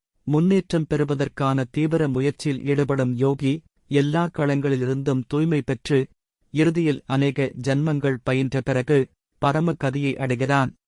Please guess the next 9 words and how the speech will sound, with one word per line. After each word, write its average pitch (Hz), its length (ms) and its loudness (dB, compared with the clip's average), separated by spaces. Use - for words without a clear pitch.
தவம் 160 320 0
புரிபவன், 139 640 0
ஞானி 151 600 0
மற்றும் 135 460 -2
பலனை 147 400 -2
எதிர்பார்த்து 151 800 -2
செயல்படுபவனைக் 131 800 -2
காட்டிலும் 135 600 0
யோகி 156 400 2